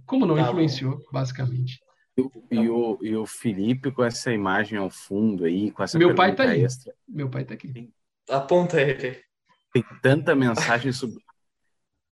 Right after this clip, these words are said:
Speaker 3: tem tanta mensagem subliminar nisso
Speaker 1: Eu
Speaker 3: aí,
Speaker 1: entendi,
Speaker 3: pessoal.
Speaker 1: ó, eu entendi a mensagem
Speaker 2: É,
Speaker 1: que você tá
Speaker 2: então,
Speaker 1: falando.
Speaker 2: é, eu, eu tenho um
Speaker 3: Nesse final de
Speaker 2: colorado,
Speaker 3: semana.
Speaker 2: tem um colorado ali, não quero dizer nada.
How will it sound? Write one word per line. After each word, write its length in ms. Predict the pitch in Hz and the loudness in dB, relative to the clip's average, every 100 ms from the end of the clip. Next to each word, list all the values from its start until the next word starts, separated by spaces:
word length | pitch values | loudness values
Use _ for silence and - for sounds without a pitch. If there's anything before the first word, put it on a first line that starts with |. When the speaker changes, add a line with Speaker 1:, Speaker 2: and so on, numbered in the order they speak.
| _ - | _ -20
Speaker 3:
tem 180 | 120 113 - | -20 -10 -2
tanta 300 | 139 - 156 | -2 0 0
mensagem 560 | 131 113 - 117 131 | 0 0 2 2 2
subliminar 800 | 127 127 110 110 104 95 95 113 | 0 0 0 2 2 2 4 4
nisso 260 | 107 101 156 | 2 2 2
Speaker 1:
Eu 60 | 170 | 4
Speaker 3:
aí, 80 | 170 | 4
Speaker 1:
entendi, 220 | 185 147 170 | 2 2 2
Speaker 3:
pessoal. 180 | 151 135 | 4 2
Speaker 1:
ó, 60 | |
eu 60 | 135 | 0
entendi 320 | 131 170 165 | 0 0 0
a 60 | 165 | 0
mensagem 280 | 160 139 147 | 2 4 4
Speaker 2:
É, 300 | 156 156 143 | 6 6 4
Speaker 1:
que 60 | 160 | 2
você 60 | |
tá 60 | 160 | 0
Speaker 2:
então, 100 | 147 | 2
Speaker 1:
falando. 340 | 131 156 127 123 - - - | 2 2 2 0 -6 -16 -4
Speaker 2:
é, 360 | 143 - - - 151 | 0 0 -2 -4 2
eu, 140 | 156 | 6
eu 180 | 190 180 | 6 8
tenho 140 | 208 | 8
um 20 | 233 | 8
Speaker 3:
Nesse 100 | 233 | 8
final 160 | 285 | 8
de 20 | |
Speaker 2:
colorado, 360 | 349 285 214 214 | 8 8 8 6
Speaker 3:
semana. 640 | - 120 101 107 117 131 | 4 0 -2 -4 -4 0
Speaker 2:
tem 140 | 123 123 | 2 4
um 280 | 95 87 - | 2 0 4
colorado 760 | 226 262 262 247 220 202 151 | 6 8 6 6 6 4 0
ali, 300 | 139 131 110 | -4 -8 -12
não 160 | 127 151 | -12 -8
quero 220 | 185 208 | -6 -6
dizer 220 | 202 220 | -2 -4
nada. 360 | 190 139 123 | -2 -6 -8